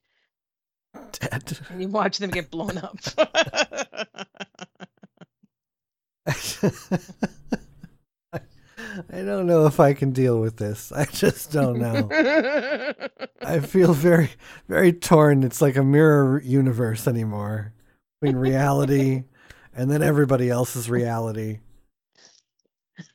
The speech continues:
Speaker 2: I get it.
Speaker 1: I guess
Speaker 2: I get
Speaker 1: I've
Speaker 2: it.
Speaker 1: just, I've just had a week of just, oh, the overbearing news, and then,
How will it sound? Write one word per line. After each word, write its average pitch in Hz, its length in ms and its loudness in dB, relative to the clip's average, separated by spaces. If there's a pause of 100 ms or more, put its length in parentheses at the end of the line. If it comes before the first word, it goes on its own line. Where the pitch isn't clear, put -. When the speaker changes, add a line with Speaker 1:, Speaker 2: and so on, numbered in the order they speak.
(420)
Speaker 2:
I 254 100 2
get 294 280 6
it. 196 240 0 (880)
Speaker 1:
I - 600 -12
guess 220 40 0
Speaker 2:
I 269 40 0
get 254 220 -2
Speaker 1:
I've 220 60 -6
Speaker 2:
it. - 40 -6
Speaker 1:
just, - 240 -12
I've 156 180 2
just 160 300 0
had 143 460 0 (260)
a 123 100 -6
week 160 460 2
of 104 240 -10
just, - 420 -12
oh, 117 560 -8
the 107 140 -6
overbearing 120 680 -2
news, 113 540 4
and 95 180 -4
then, 107 360 -4